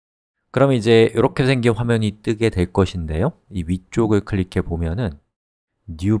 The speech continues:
프로젝트, 새로운 프로젝트를 만드는 것이 나와요. 자, 프로젝트는 뭐냐? 나의 서비스를 리소스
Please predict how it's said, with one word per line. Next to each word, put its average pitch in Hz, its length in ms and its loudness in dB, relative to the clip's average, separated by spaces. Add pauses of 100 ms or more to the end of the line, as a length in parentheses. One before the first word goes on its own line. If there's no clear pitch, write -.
프로젝트, - 600 -6
새로운 151 420 0
프로젝트를 135 640 0
만드는 92 560 0
것이 87 220 0
나와요. 73 380 -8 (520)
자, 92 120 -8
프로젝트는 139 640 0
뭐냐? 87 440 -8 (1000)
나의 95 320 0
서비스를 127 1300 0 (360)
리소스 110 960 2